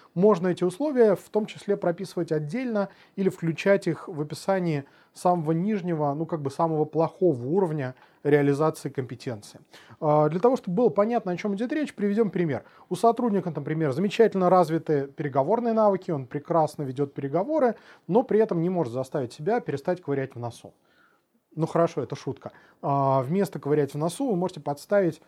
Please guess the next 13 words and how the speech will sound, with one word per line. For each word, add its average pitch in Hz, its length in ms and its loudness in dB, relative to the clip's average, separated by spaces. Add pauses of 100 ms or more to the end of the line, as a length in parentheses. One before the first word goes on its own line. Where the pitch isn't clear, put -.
(300)
а, 135 420 -4
ну 156 140 -6
там, 117 260 -4
мериться, 185 380 2
конфликтовать 143 640 -4
с - 40 -14
собеседником. 143 680 -4 (320)
И 131 80 -4
вы 185 160 0
получите 180 640 2
очень 175 240 -2
частый 180 380 0
стопер. - 380 -6